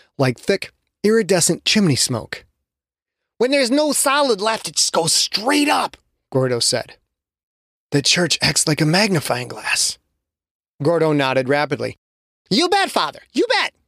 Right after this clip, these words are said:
"So where does all the energy go?" Father Al feared he already knew the answer. His knees trembled with that realization. Only an idiot could think the energy in the church's structure a coincidence.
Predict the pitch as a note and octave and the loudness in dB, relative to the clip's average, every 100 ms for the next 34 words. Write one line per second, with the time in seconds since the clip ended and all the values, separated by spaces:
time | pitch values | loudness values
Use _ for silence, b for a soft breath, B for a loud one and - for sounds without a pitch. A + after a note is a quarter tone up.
0 | _ _ _ _ _ _ _ - E3 D#3+ | _ _ _ _ _ _ _ -2 0 0
1 | D#3+ C3+ E3 G#3+ G#3 G#3 E3+ F#3+ F#3+ F#3+ | -2 -2 0 2 0 0 0 0 2 2
2 | G3+ G#3 G#3+ G3 B3+ G#3+ - _ _ _ | 0 0 0 0 0 0 -6 _ _ _
3 | _ _ _ _ _ _ _ _ - D#3 | _ _ _ _ _ _ _ _ -2 0
4 | C3+ B2 A2+ A2 C#3+ C3 A2+ A#2 A2+ A2 | 2 2 0 -2 0 0 0 0 0 -2
5 | A2+ A2+ A2 A2+ C3 - - - - _ | -2 -2 -2 0 0 -2 -6 -10 -20 _
6 | _ _ _ _ _ - D3 C#3 C3 - | _ _ _ _ _ -2 0 2 0 0
7 | - G3+ A#2+ - - A#2+ A#2 A#2 A2+ A2+ | 0 -2 -4 -10 -4 -2 2 0 0 0
8 | A2+ A2 - - _ _ _ _ _ _ | -2 -2 -6 -10 _ _ _ _ _ _
9 | _ _ _ _ _ G3+ C4 A#3+ F3 - | _ _ _ _ _ 0 2 2 0 0
10 | G#3+ E3 G#2+ - - _ - C3+ - C3 | 0 2 -2 -10 -18 _ -2 0 0 -2
11 | F3+ C3 D#3+ D#3 D3+ D#3 - C#3+ D3 - | 0 2 2 2 2 0 0 0 0 0
12 | D3+ D3+ - - G3+ - A#2+ - - G#3+ | 0 0 0 0 0 0 -4 -4 0 0
13 | - - - - | 0 -6 -10 -14